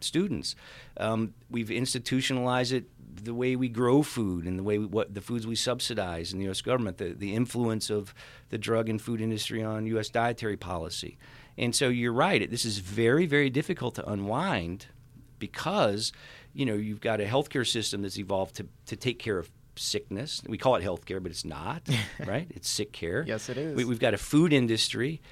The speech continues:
Speaker 1: So Wendell Berry, the ph-, philosopher farmer, has a great quote, which I use a lot in my talks.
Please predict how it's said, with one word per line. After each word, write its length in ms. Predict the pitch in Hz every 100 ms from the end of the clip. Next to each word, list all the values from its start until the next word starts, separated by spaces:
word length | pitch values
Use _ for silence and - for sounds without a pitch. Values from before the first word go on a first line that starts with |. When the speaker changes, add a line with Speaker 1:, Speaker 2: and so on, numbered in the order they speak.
| -
Speaker 1:
So 120 | -
Wendell 280 | 147 170 175
Berry, 480 | 135 139 131 123 107
the 280 | 101 98 87 -
ph-, 120 | 113 117
philosopher 560 | - 110 110 143 104
farmer, 320 | 98 104 101 95
has 180 | 92
a 40 | 92
great 260 | 95 98
quote, 340 | - 180 196 - -
which 180 | 101
I 40 | 104
use 180 | 95 95
a 60 |
lot 140 | 90 90
in 60 |
my 120 | 90
talks. 400 | 92 175 196 143